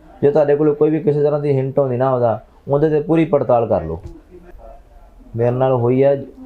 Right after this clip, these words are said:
ਪਰ ਉਹ ਹੁਣ ਉਸੇ ਬੰਦੇ ਦਾ ਹੱਥ ਫੜੀ ਜਾਂਦੀ ਜਾਂ ਉਸ, ਉਹ ਬੰਦਾ ਉਸੇ ਕੁੜੀ ਦਾ ਹੱਥ ਫੜੀ ਜਾਂਦਾ, ਜਿੰਨੇ ਇੱਕ ਦੂਜੇ ਨੂੰ ਭੈਣ ਭਰਾ ਕਿਹਾ ਮੇਰੇ ਸਾਹਮਣੇ।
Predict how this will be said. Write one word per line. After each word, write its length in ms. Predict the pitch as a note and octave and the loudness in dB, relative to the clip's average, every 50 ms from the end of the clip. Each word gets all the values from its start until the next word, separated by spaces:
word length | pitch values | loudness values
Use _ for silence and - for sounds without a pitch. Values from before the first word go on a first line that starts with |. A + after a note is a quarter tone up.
| - - - | -20 -10 -2
ਪਰ 100 | - C#3+ | 0 0
ਉਹ 260 | - - - F3+ F#3+ F3+ | 2 2 2 2 2 2
ਹੁਣ 180 | F#3 F#3 F#3 - | 0 -2 -2 0
ਉਸੇ 280 | C#3 D#3 D#3+ - - F#3+ | 0 0 0 2 0 0
ਬੰਦੇ 260 | E3+ D#3+ E3+ E3 E3+ | 0 2 0 0 2
ਦਾ 120 | E3+ E3+ D#3+ | 2 2 2
ਹੱਥ 240 | D#3+ D3 D3 - | 0 -2 -2 -4
ਫੜੀ 260 | A#2 - - A#2 A#2 B2 | -4 -2 0 0 0 0
ਜਾਂਦੀ 300 | B2+ B2+ A#2+ B2 B2+ A#2 | 0 0 0 0 -2 0
ਜਾਂ 160 | B2 C3+ - | 0 0 0
ਉਸ, 280 | - - C3+ C#3+ D3 - - | 2 2 2 2 2 0 0
ਉਹ 140 | - D#3+ F#3 | 0 0 0
ਬੰਦਾ 240 | D3+ E3 E3 D#3+ E3+ | 0 0 0 0 0
ਉਸੇ 220 | F3 E3+ - G3+ | 0 0 0 0
ਕੁੜੀ 220 | G3 G3+ F#3 F3+ A3 | 2 2 0 2 2
ਦਾ 80 | C4+ | 0
ਹੱਥ 120 | D#4 - E3 | 0 0 -2
ਫੜੀ 220 | C3 D#3+ E3 F3 | -2 0 0 0
ਜਾਂਦਾ, 340 | E3 D#3 C#3+ C#3 B2 G#2+ - _ _ - - | -2 0 0 0 0 0 -2 _ _ -2 0
ਜਿੰਨੇ 220 | D#3 F3+ F#3 F#3+ | 0 2 2 0
ਇੱਕ 120 | F#3 - | -2 -2
ਦੂਜੇ 200 | D3+ D#3+ E3 E3+ | -4 -4 -2 -2
ਨੂੰ 80 | E3+ E3 | -2 -2
ਭੈਣ 280 | - - F3 D#3+ - - | 0 0 2 2 2 0
ਭਰਾ 220 | - E3 D#3+ D3 | 2 2 0 2
ਕਿਹਾ 180 | C#3 C#3+ C3 B2 | 2 0 -2 0
ਮੇਰੇ 180 | B2+ B2 A#2+ | 0 -2 -2
ਸਾਹਮਣੇ। 400 | A2 A2+ G#2+ A2+ A2+ G2+ F2+ F2 | -2 -2 -4 -2 -2 -4 -6 -8